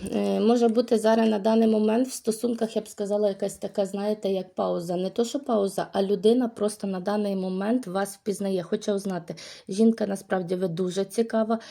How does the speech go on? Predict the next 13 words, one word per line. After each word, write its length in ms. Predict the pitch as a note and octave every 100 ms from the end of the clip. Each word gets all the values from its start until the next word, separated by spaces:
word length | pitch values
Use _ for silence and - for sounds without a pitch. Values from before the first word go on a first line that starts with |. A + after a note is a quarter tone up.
| - -
чоловікові 1120 | - A#3 A3 A3 G3+ A3 - G#3 F#3 G3 F#3+ E3
з 120 | F3
вами 280 | F#3 F#3+ E3+
приємно 500 | - G#3+ A3 G3 F3+
час 360 | - F3+ D#3+
проводити, 800 | - G3+ G3 G#3 G3+ A3 A#3+ B3+ - - - -
але 220 | - G#3+
він 540 | F#3+ F#3+ A#3+ A3 G#3+ G3
трішки 420 | - B3 - G3+
вас 200 | G3 G3
ще 100 | G3
не 140 | F3
розуміє. 500 | E3+ E3 E3+ E3 D#3